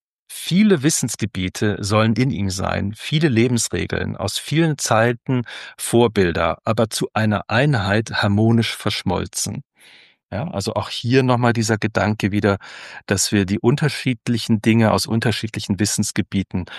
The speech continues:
und auch von unterschiedlichen Zeiten und Vorbildern zusammenführen, um daraus etwas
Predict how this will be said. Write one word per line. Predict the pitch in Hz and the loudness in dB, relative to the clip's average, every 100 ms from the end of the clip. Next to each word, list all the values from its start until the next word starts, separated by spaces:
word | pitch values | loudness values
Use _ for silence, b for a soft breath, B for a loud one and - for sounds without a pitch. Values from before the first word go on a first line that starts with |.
| B B | B B
und | 107 107 | 0 2
auch | 98 101 | 2 2
von | - 107 | 2 0
unterschiedlichen | 117 110 107 - 110 104 - 101 | 2 0 0 -2 -2 -2 -2 -2
Zeiten | - 98 107 98 | 0 0 0 -4
und | - | -4
Vorbildern | - 101 107 101 98 98 | 0 2 4 2 2 0
zusammenführen, | - 98 104 135 147 - 131 127 117 B B B | -2 0 2 2 0 -2 -2 0 -2 B B B
um | - 113 | -4 0
daraus | 107 95 113 120 120 - - _ _ _ _ _ _ _ _ | 2 4 4 4 2 -2 -16 _ _ _ _ _ _ _ _
etwas | 113 113 - 110 - - | -4 -2 0 0 -2 -8